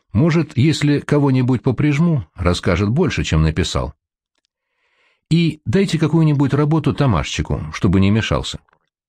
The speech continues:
Если кто будет звонить, я вернусь часа в два-три». Выходя из комиссариата, он наткнулся на Зельного. Агент с улыбкой смотрел, как в дверях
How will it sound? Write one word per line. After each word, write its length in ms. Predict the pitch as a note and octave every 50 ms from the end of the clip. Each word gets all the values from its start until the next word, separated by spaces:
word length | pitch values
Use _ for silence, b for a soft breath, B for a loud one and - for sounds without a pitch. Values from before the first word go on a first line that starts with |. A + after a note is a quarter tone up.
| _ -
Если 320 | - D#2+ G2 G2+ - - G#2
кто 200 | - - A#2 G2+
будет 240 | F#2 G#2+ G#2+ G#2+ F2+
звонить, 460 | - B2+ C#3 D#3 F#3 F#3 F3 - - b b b b b b b b b
я 240 | b - C3+ E3 F3+
вернусь 400 | D#3+ C#3+ C#3+ C3+ D3+ D#3+ D3+ -
часа 480 | - - - - A#2+ - - D3 C#3+ C3
в 80 | G#2+
два-три». 540 | G2+ B2 C3+ C#3+ C3 - - D#2 C#2 C2+ - _ _ _ _ _ _ _ _ _ _ _ _ _ _ _ _ _ _ _ _ _ _ _ _ - - _ _ _ _ _ _ -
Выходя 480 | F2+ F2+ F#2 - A2 G2+ G2 G2+ G#2
из 100 | F#2+ -
комиссариата, 840 | - - F#2 F#2+ F2+ - - A2 A2+ C3+ D3+ D3+ - - C#2+ D2 b b b b b b b b b b b b
он 200 | C#3 D#3+ E3 D3+
наткнулся 520 | D3 C3+ - B2+ C#3 C#3+ C3 - - C#3+
на 280 | C3+ C3+ C3+ C3+ C3 -
Зельного. 640 | - F2+ G2 G2+ G2+ F2 D2 D2 C#2 C2+ C2+ C2 - - _ _ _ _ _ _ _ _ _ -
Агент 380 | - C2+ C#2 C#2 E2+ A#2 A#2 -
с 100 | - -
улыбкой 360 | D#2 E2+ A2 A2 - - E2
смотрел, 420 | - - E2 D#2+ - E2+ A2 A2+
как 200 | D#2+ - F2 D#2
в 80 | D2 D2
дверях 420 | C#2+ E2 G2 A#2 D3 C#3+ C3 -